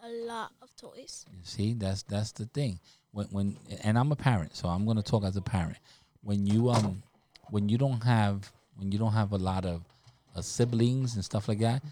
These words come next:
Speaker 2: the parents tend to buy you more toys 'cause they figure, "Oh, you know what? She needs the Xbox. Oh, she also needs the PlayStation four. But you know what? She, she needs a Switch. And, and, and you know what? She needs to have the, the Wii because that's an-, that's something else."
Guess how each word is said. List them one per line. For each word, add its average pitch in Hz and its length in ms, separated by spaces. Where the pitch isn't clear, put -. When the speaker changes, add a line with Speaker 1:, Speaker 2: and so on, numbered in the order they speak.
Speaker 2:
the 92 100
parents 113 440
tend 107 240
to 104 80
buy 92 180
you 90 120
more 82 180
toys - 540
'cause 101 160
they 98 120
figure, 95 420
"Oh, 90 160
you 92 120
know 90 80
what? 95 280
She - 140
needs 104 200
the 101 80
Xbox. - 680
Oh, 143 160
she 139 180
also 160 200
needs 107 180
the 95 60
PlayStation 90 560
four. - 320
But 113 100
you 123 100
know 147 140
what? 160 320
She, 170 320
she 185 140
needs 147 240
a 98 60
Switch. - 600
And, 113 260
and, 107 260
and 113 180
you 135 80
know 151 120
what? 147 300
She 147 160
needs 139 220
to 135 60
have 107 320
the, 95 220
the 101 120
Wii 101 320
because 90 560
that's 101 340
an-, 101 240
that's 101 140
something 92 360
else." 85 380